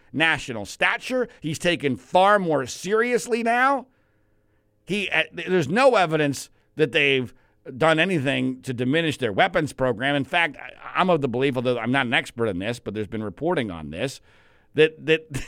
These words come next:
<laughs> the whole thing that brought them to the table was that a, a large portion of their weapon system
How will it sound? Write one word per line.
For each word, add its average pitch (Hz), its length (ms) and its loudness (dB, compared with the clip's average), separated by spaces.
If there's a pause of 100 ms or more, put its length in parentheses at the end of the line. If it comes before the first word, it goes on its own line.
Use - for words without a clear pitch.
(120)
<laughs> - 140 -20
the 175 120 4
whole - 460 4
thing 240 240 2
that 160 100 0
brought 196 200 0
them 196 140 -2
to 175 60 -6
the 160 100 -8
table 196 540 -2 (340)
was 214 380 2 (300)
that 208 260 0
a, 185 100 -6
a 180 220 0
large 220 340 6
portion 208 420 0
of 185 120 -2
their 196 260 4
weapon 233 360 0
system 208 540 -2